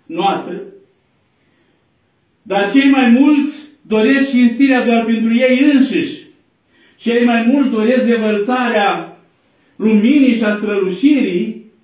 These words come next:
doar pentru egoul lor însuși. Nu doresc cinstire și a altora. La prea bunul Dumnezeu nu-i tot așa.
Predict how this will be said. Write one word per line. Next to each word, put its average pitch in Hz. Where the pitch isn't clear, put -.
doar 240
pentru 254
egoul 269
lor 220
însuși. -
Nu 233
doresc 254
cinstire 220
și -
a 190
altora. 151
La 202
prea 233
bunul 294
Dumnezeu 254
nu-i 330
tot 247
așa. 147